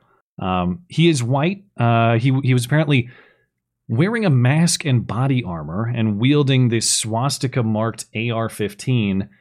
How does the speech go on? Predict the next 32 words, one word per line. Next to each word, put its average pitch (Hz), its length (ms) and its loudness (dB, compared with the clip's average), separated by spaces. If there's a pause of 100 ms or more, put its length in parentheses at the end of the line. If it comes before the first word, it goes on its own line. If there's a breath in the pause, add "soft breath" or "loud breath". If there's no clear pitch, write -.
(140)
as 107 160 0
well 123 220 0
as 113 140 2
a 110 40 0
Glock 98 460 -2
handgun. 92 800 -2 (340)
And 104 260 0
he 117 320 0
entered 175 340 2
the 139 60 0
Dollar, 123 500 0 (180)
uh, 101 180 0
Dollar 147 300 0
General 131 320 2
store 107 340 0
in 104 120 0
Jacksonville, 104 520 -2
Florida, 104 500 -2 (840 soft breath)
after 240 420 0
visiting 175 480 4
a, 131 400 2
a, 107 220 -2
a 104 40 0
black 139 320 0
college 82 640 -4 (160)
for 107 160 0
a 101 40 4
minute 101 300 2
and 104 100 2
then 107 140 2
getting 104 240 2
deterred. 98 600 -2